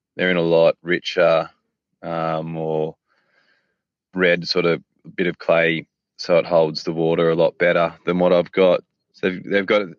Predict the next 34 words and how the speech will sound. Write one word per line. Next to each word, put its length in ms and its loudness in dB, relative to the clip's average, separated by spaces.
a 40 -10
couple 400 0
of 80 2
other 240 2
things 240 -8
sort 140 -8
of 40 -2
working 360 0
on 100 -4
their 140 -4
side 400 2
a, 100 -6
a 80 -6
bit 180 0
more, 320 2
but, 240 0
you 80 -10
know, 100 -4
clay 420 -2
isn't 200 -6
always 760 0
better 240 2
than 480 -4
my 300 -4
sort 180 -10
of 80 -6
sandy 380 -4
base 340 -2
that 120 -6
I've, 160 -2
I've 180 -4
got. 360 2
But, 280 0
um, 340 -4